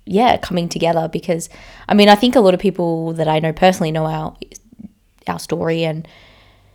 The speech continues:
we were so aligned in so many ways when we met. You know, we both wanted to be digital nomads. We both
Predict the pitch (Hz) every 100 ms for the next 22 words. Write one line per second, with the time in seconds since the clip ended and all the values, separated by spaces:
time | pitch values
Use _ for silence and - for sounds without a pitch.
0 | _ _ _ - 233 196 196 233 220 190
1 | 196 196 202 185 175 175 165 160 170 170
2 | 165 165 160 - - 180 165 165 170 170
3 | 180 165 170 180 180 185 185 165 160 160
4 | 160 160 160 - - - - - 160 165
5 | 165 160 -